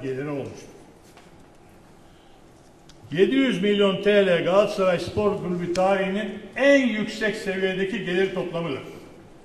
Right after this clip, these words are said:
Bunun yanına dahi yaklaşamamıştır hiçbir surette Galatasaray Kulübü. Şimdi ben on bir Temmuz'da sorduğumuz sorunun devamında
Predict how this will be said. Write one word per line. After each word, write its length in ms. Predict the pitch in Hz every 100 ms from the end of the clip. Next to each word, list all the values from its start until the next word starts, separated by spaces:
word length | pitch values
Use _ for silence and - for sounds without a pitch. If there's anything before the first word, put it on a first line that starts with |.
| - - 190
Bunun 180 | 175 233
yanına 480 | 196 190 214 247 233
dahi 180 | 220
yaklaşamamıştır 800 | 214 - 196 185 170 147 - 135 104 - - 190
hiçbir 240 | 180 180
surette 360 | - 170 165 135
Galatasaray 440 | 147 139 139 123
Kulübü. 200 | - 92 - - - - - - - - - -
Şimdi 320 | 254 247 233
ben 140 | 233
on 260 | 233 247 240
bir 100 | 233
Temmuz'da 460 | - 220 220 214
sorduğumuz 520 | 202 202 208 214 202 190
sorunun 360 | 202 196 190
devamında 560 | 185 202 247 220 123